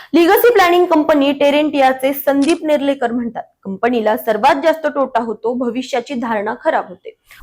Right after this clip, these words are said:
पण काही कुटुंबांनी यातून धडा घेतला. बजाज कुटुंबात वाद झाला, नंतर न्यायालयाने सोडवला आणि आता ते कुटुंब परिषदेद्वारे चालवतात. गोदरेज समूहाने मागील वर्षी सहमतीने व्यवसाय वाटप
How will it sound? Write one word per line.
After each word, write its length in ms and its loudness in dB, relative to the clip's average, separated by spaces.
पण 120 4
काही 240 6
कुटुंबांनी 520 2
यातून 300 0
धडा 220 0
घेतला. 280 -10
बजाज 300 0
कुटुंबात 560 0
वाद 240 4
झाला, 200 -8
नंतर 300 -4
न्यायालयाने 760 2
सोडवला 400 0
आणि 160 4
आता 300 4
ते 120 0
कुटुंब 440 -2
परिषदेद्वारे 960 0
चालवतात. 440 -6
गोदरेज 520 2
समूहाने 520 2
मागील 400 2
वर्षी 360 0
सहमतीने 760 -2
व्यवसाय 400 0
वाटप 320 -2